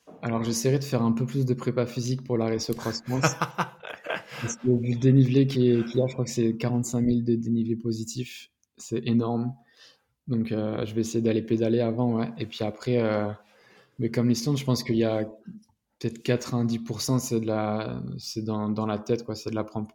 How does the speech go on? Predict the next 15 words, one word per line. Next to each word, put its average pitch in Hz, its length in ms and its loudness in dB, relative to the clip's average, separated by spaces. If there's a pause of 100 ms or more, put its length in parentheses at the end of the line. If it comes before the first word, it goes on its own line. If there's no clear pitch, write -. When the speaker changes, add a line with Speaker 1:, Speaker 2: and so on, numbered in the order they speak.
(100)
Speaker 1:
prépa 110 260 -6
mentale. 110 400 -4 (800)
Donc, 113 180 -6
euh, 107 160 -4 (300)
je 117 120 -8
referai 117 300 -2
peut-être 131 220 0
une 127 100 6
ou 120 60 6
deux 117 100 4
visios 110 320 2
avec 110 260 0
Nico. 117 360 2
<laughs> 139 40 2 (440)
Speaker 2:
Ouais. 143 340 10